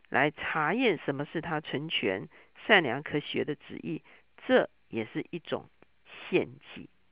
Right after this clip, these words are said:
第三个，他讲到的献祭就是，啊，这个捐书的祭。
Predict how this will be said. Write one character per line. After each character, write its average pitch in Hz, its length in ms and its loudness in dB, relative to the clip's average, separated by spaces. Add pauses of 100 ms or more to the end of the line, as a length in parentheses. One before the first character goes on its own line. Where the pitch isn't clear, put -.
(760)
第 262 100 4
三 269 280 8
个， 254 140 8
他 - 200 0
讲 131 200 2
到 156 140 2
的 160 100 2
献 165 320 0
祭 160 160 -4
就 156 200 0
是， - 340 -6 (560)
啊， - 360 -10 (200)
这 151 200 2
个 - 260 -2 (120)
捐 254 280 10
书 226 260 -2
的 - 140 2
祭。 - 320 -12